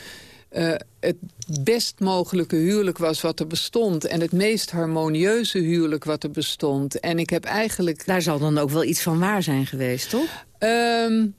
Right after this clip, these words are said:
Speaker 1: de-, deels, maar er was ook een groot gedeelte waarover m-, mijn ou-, zowel mijn vader als mijn moeder hadden ook grote moeite... met, eh, eh, met, met emoties als agressie en boos zijn op elkaar.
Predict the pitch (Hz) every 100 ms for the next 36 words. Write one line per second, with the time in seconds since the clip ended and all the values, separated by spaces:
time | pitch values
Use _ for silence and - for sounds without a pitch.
0 | _ _ _ _ - - - _ - 196
1 | 185 226 185 185 208 262 - - - -
2 | - 202 202 208 208 190 - 233 226 208
3 | 180 - 220 220 220 - 190 202 196 185
4 | 190 185 180 - 185 185 - 180 175 180
5 | 180 185 180 190 185 156 180 196 196 214
6 | 196 180 196 185 180 160 - 175 185 208
7 | 175 160 165 165 - - 185 - - 190
8 | 185 185 170 180 175 170 170 160 151 -
9 | - 156 151 151 147 135 143 147 143 143
10 | 143 151 147 143 156 160 - - 156 151
11 | - 160 160 165 - 180 156 147 147 165
12 | - 139 - 160 - 233 220 170 160 165
13 | 165 170 165 147 151 147 151 151 196